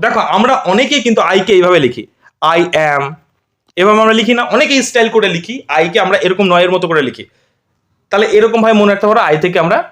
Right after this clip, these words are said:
নাইন, ঠিক আছে? অথবা তা-, যাদের প্রবলেম হচ্ছে তাদেরকে আর একটা টেকনিক শেখাচ্ছি, আইন,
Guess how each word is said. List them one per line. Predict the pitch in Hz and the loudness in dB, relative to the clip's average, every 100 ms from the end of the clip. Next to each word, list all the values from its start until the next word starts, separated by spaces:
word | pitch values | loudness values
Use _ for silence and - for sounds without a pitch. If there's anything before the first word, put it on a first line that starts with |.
| 143 | -6
নাইন, | 143 143 104 - | -4 -2 -4 -4
ঠিক | 240 254 | -2 -2
আছে? | 254 - - 175 | -4 -12 -2 -2
অথবা | 180 262 254 | 2 0 -2
তা-, | 185 170 165 | -4 -4 -2
যাদের | 160 190 175 | 0 0 0
প্রবলেম | 175 233 | 0 0
হচ্ছে | 233 214 | 0 0
তাদেরকে | 185 214 208 | 2 0 0
আর | 190 | -2
একটা | 202 208 | -2 -2
টেকনিক | 190 170 | -2 -4
শেখাচ্ছি, | - 147 151 - 165 | -2 -4 -4 -4 -2
আইন, | 190 208 | 0 0